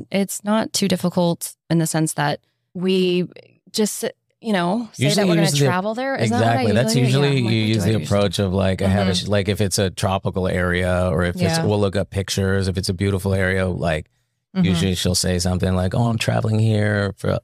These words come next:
Speaker 2: um,
Speaker 3: Yeah.
Speaker 2: for modeling. I'm gonna take some pictures there." And then it makes sense on her Instagram 'cause it's a ton of modeling photos from Jamaica to,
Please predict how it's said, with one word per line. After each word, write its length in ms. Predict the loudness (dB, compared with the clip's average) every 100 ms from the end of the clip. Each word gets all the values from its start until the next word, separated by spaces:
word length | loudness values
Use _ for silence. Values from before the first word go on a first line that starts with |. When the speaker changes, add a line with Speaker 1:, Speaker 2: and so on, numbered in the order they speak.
| _
Speaker 2:
um, 320 | -4 -2 0
Speaker 3:
Yeah. 320 | 0 0 0 0
Speaker 2:
for 80 |
modeling. 640 | 0 0 0 0 -2 -4 -6
I'm 140 | -2
gonna 160 | -2 0
take 240 | -2 -2
some 120 | -4
pictures 460 | -2 -4 -2 -2 -2
there." 340 | -2 -2 -2
And 160 | -2 0
then 240 | 0 -2 -4
it 160 | -6
makes 280 | -4 -4 -2
sense 300 | -2 -2 -4
on 140 | -4 -4
her 80 |
Instagram 520 | -4 -4 -6 -6 -6 -4
'cause 140 | -6
it's 140 | -6
a 60 | -8
ton 200 | -4 -6
of 80 | -4
modeling 420 | -4 -2 -2 -4
photos 440 | -2 -2 0 -2
from 320 | -4 -8 -12 -16 _ -8
Jamaica 720 | -2 -2 0 0 0 0 -2 -4
to, 500 | -2 -2 -2 -4